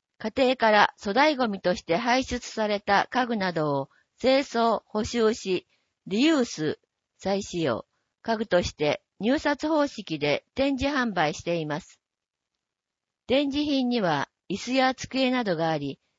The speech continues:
毎月変わります。写真が二枚あります。リユース工房のスタッフが机を修理している写真と、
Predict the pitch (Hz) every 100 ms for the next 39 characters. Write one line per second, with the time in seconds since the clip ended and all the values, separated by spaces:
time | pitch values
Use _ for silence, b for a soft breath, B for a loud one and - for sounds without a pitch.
0 | _ 180 247 262 254 269 226 214 185 175
1 | 156 - - _ _ _ _ _ _ _
2 | _ _ _ _ _ _ - 214 220 247
3 | 226 220 214 175 147 139 135 147 - _
4 | _ _ _ _ _ - 185 247 285 -
5 | 277 247 185 170 160 - 185 226 - 147
6 | 135 - b b b - 196 - 254 262
7 | 254 269 254 175 - - 165 151 143 -
8 | 156 156 151 139 139 135